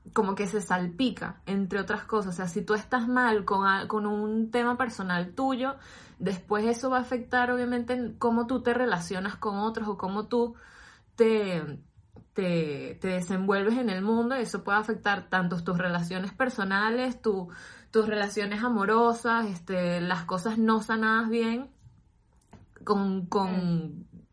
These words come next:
Speaker 1: problemas al trabajo, o sea, e-, es algo que de verdad puedes llegar a perder el control si no,
Speaker 2: Exacto.
Speaker 1: si no lo trabajas.
Speaker 2: A ver, yo creo que hay unas cosas que se ven,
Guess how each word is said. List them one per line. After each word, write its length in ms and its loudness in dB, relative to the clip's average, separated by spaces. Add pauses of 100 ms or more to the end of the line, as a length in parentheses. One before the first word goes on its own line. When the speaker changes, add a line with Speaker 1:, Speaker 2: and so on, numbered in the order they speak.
(140)
Speaker 1:
problemas 520 4
al 120 2
trabajo, 460 4
o 80 0
sea, 320 -6 (100)
e-, 220 -6
es 200 0
algo 200 2
que 100 -8
de 100 -2
verdad 340 -4 (540)
puedes 200 6
llegar 180 2
a 100 2
perder 220 4
el 100 2
control 460 0 (600)
si 180 -4
no, 300 0
Speaker 2:
Exacto. 240 -6
Speaker 1:
si 100 0
no 140 2
lo 560 -2 (520)
trabajas. 300 -4
Speaker 2:
A 120 0
ver, 120 4
yo 20 4
creo 180 0
que 280 -2
hay 200 2
unas 240 -4
cosas 280 -6
que 120 -2
se 180 -4
ven, 200 -4